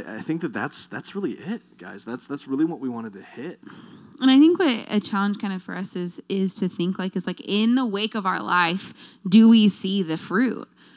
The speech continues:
Speaker 2: Do we see, like, if you're walking forward and you're looking at your life behind you and you're looking at your last week or your last month,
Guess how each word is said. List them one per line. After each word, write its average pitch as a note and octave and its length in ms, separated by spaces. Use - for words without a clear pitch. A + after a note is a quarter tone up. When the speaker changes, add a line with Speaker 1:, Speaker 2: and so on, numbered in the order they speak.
Speaker 2:
Do G#3 180
we G3+ 220
see, A3 500
like, F#3+ 220
if F#3+ 120
you're G#3 180
walking F#3+ 420
forward F#3+ 280
and F3 120
you're E3+ 140
looking F#3 320
at D3 80
your F3+ 100
life F3 220
behind F3+ 340
you F3 100
and D#3+ 80
you're E3+ 100
looking F3+ 240
at F#2 80
your - 120
last E3 320
week F3 180
or E3 60
your D#3+ 160
last - 380
month, F3+ 480